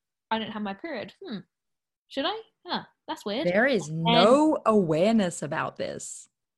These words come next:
Speaker 1: No. And I just think people with those huge platforms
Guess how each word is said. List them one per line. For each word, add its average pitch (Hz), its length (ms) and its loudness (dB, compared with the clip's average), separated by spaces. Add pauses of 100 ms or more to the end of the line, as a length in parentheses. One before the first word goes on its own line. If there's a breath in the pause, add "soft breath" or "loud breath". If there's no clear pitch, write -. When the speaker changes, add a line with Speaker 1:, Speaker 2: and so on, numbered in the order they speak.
(120)
Speaker 1:
No. 190 240 -8 (460)
And 220 240 2
I 220 140 -2
just 214 220 -4
think 220 200 -8
people 226 280 -4
with 220 200 -4
those 214 240 -4
huge 214 280 -6
platforms 190 680 -8